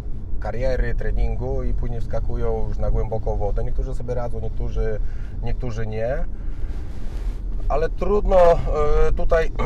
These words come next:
<clears throat> jakby z tym wszystkim polemizować i trudno z tym wszystkim jakby walczyć do tego stopnia, żeby to miało jakąkolwiek, e, klasyfikację, bo tak jak na, dla przykładu, uprawiając sport amatorski, to jest, powiedzmy, ten jakby pierwszy etap.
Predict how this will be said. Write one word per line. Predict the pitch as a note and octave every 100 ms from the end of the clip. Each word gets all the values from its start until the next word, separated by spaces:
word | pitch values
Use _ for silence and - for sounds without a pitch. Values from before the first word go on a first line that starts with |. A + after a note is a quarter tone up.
| D3+
<clears throat> | D3 D3+
jakby | C#3+ C#3 D3
z | -
tym | D#3
wszystkim | - E3+ - - D#3 C#3+ - - - - - -
polemizować | - - - A#2 C#3 D#3 C#3 C#3+ C3+ B2 A2
i | A#2+
trudno | - D3+ D3+ C#3
z |
tym | C3+
wszystkim | - C3+ C3 C3+ C3
jakby | B2+ B2 B2+ B2 B2 A#2+ A#2+ A#2+ A#2+ A#2+ A#2 A2
walczyć | A#2 C#3 E3+ - A#2
do | A#2+
tego | B2 B2
stopnia, | A#2+ C#3 - C3
żeby | A#2+ B2
to | B2+
miało | B2 C3 C#3 C#3
jakąkolwiek, | B2+ A#2 A#2+ A2+ C#3 B2+ B2 A#2+
e, | A#2+ A#2+
klasyfikację, | - C3 C3+ B2 B2 B2+ A#2 -
bo | G#2+
tak | C3 C3+
jak | C3 C#3
na, | C#3
dla | - C3
przykładu, | C#3 - - D#3+ C#3+ A#2+ A2 - - - -
uprawiając | B2+ B2 B2+ D3+ D3+
sport | - - C#3+ C#3
amatorski, | C3 C3+ - D3 D3+ C#3 - - G2 E2+
to | - G#2
jest, | A2 -
powiedzmy, | A2+ A2+ A#2
ten | A#2
jakby | A#2+ A#2+ B2
pierwszy | B2+ B2+ A2+ B2+
etap. | - C#3 - F#2